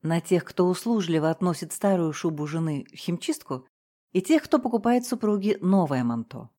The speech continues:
Я отвернулась к подоконнику и включила электрочайник. Может, заглянув без приглашения на огонёк, девица сообразит, наконец, что ей давно пора уходить. Право слово,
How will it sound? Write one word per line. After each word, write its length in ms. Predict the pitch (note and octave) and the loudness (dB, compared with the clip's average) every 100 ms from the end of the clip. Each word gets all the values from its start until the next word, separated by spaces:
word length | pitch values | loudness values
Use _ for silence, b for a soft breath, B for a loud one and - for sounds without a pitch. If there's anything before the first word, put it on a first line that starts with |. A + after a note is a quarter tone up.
| _ _ _ _ _ _ _ _ - | _ _ _ _ _ _ _ _ -4
Я 180 | G#3+ C#4+ | 4 4
отвернулась 560 | C#4 G#3+ G3+ G#3+ F3+ | 6 2 4 4 2
к 60 | - | 0
подоконнику 640 | F3 F3 - D4 B3 - | 0 2 2 4 4 8
и 40 | G3 | 6
включила 560 | F#3+ G3 G3 G#3 F#3 | 6 0 2 2 4
электрочайник. 840 | F3+ F3 F3+ F3 - C3+ A#2+ A#2+ - _ _ _ - | 4 0 0 -2 0 -2 -2 -6 -12 _ _ _ -2
Может, 360 | F#3 F3 - | 0 0 -2
заглянув 800 | - D3+ F3+ F#3+ G3 F#3 D#3+ - - | -2 0 2 4 6 4 0 -10 -4
без 220 | E3 F#3 | 0 0
приглашения 760 | - F3 F#3 F3+ F#3+ F3 E3+ | 2 2 4 2 2 2 2
на 120 | E3+ | 2
огонёк, 440 | E3+ E3+ F3 E3+ E3+ | 2 2 2 0 -2
девица 420 | E3 E3+ E3+ D#3+ | 0 0 0 -4
сообразит, 580 | - E3+ F3+ G3 D#4 C4+ | -2 0 4 4 4 0
наконец, 440 | F3 D3+ C#3+ B2+ | -2 0 -2 -2
что 200 | - - | -6 -4
ей 120 | D3+ | -2
давно 300 | D3 D#3+ D#3 | 0 -2 -2
пора 260 | C#3 D3 C3+ | -2 0 0
уходить. 540 | C3+ - E3 C3 A#2+ - b _ _ _ | -2 -4 -6 -6 -10 -16 b _ _ _
Право 300 | - E3 C#3+ | -4 -2 -2
слово, 400 | C#3+ - B3 F#3 | -4 -2 -2 -2